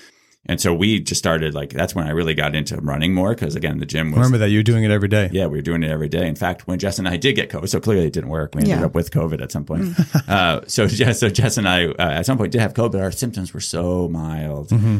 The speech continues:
Speaker 1: And we were able to actually run just about every day
Speaker 2: During
Speaker 1: even
Speaker 2: covid.
Speaker 1: during it, during having it. And I attribute a lot of that to the fact that we were, we had gotten, I,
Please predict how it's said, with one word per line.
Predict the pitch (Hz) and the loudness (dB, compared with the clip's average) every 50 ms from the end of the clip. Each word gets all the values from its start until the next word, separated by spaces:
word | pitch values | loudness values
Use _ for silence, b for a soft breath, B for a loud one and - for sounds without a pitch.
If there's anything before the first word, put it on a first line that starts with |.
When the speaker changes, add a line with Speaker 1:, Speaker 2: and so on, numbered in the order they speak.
| 90 - | 0 0
Speaker 1:
And | - 98 90 87 87 90 | 0 0 2 2 2 2
we | 98 | 2
were | 101 98 | 2 2
able | 90 90 95 | 2 0 0
to | 90 78 82 | 0 0 -2
actually | 87 - - 85 82 | -2 -4 -4 -4 -4
run | 78 78 85 87 87 82 80 - - - | -2 0 0 0 0 0 -2 -4 -6 -6
just | - 95 - | -6 -6 -4
about | - 85 82 | -4 -4 -2
every | 85 80 82 | -2 -2 -2
day | 73 78 71 | -2 -2 0
Speaker 2:
During | 78 - 117 117 113 110 | 2 2 4 4 4 2
Speaker 1:
even | 78 107 | 2 2
Speaker 2:
covid. | 104 95 90 | 0 2 2
Speaker 1:
during | 87 90 95 107 113 92 80 78 | 2 2 2 2 0 -2 -2 -4
it, | - - - | -6 -8 -6
during | 90 85 85 82 73 | -6 -4 -2 -2 -4
having | 67 80 92 90 107 98 85 82 | -4 -4 -4 -4 -2 -2 -2 -2
it. | 80 76 - - b b b b b b b b b | -4 -4 -6 -10 b b b b b b b b b
And | - 101 101 95 | -2 0 2 2
I | 92 | 2
attribute | 95 95 - 127 107 110 113 | 2 2 0 -2 -2 0 0
a | |
lot | 107 107 110 120 | 0 0 0 0
of | 113 | 0
that | 98 92 - | -2 -2 -4
to | 95 | -4
the | 92 | -6
fact | - - 92 87 - | -4 -4 -6 -6 -6
that | 82 - | -6 -4
we | 78 90 90 | -2 0 0
were, | 82 71 78 87 90 90 90 90 87 85 - _ _ _ _ _ _ - | 2 2 2 2 2 4 4 2 0 -2 -6 _ _ _ _ _ _ -6
we | - 90 92 | -2 -2 0
had | 90 92 85 85 85 90 - - | 0 0 0 0 0 0 -2 -2
gotten, | 85 82 80 - 85 | -2 -2 0 0 -2
I, | 80 - 69 95 | -2 -2 -2 -2